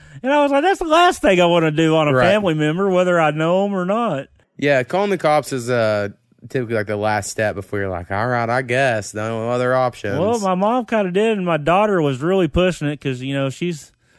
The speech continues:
Speaker 1: kinda had depression issues, and she said this kid was suicidal.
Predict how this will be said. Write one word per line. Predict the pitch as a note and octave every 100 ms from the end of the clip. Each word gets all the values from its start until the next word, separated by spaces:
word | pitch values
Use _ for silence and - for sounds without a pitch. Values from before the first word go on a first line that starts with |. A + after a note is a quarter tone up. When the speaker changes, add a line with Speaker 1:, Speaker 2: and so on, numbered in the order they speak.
| _ -
Speaker 1:
kinda | D#3+ D#3+
had | D#3 D#3
depression | C3+ B2+ D#3 D3 C#3
issues, | C#3+ C#3 C#3+ C#3+ C#3
and | B2
she | -
said | D3 B2+
this | B2
kid | - C3+ A#2+
was | -
suicidal. | B2 A2 - D3 A2+ C2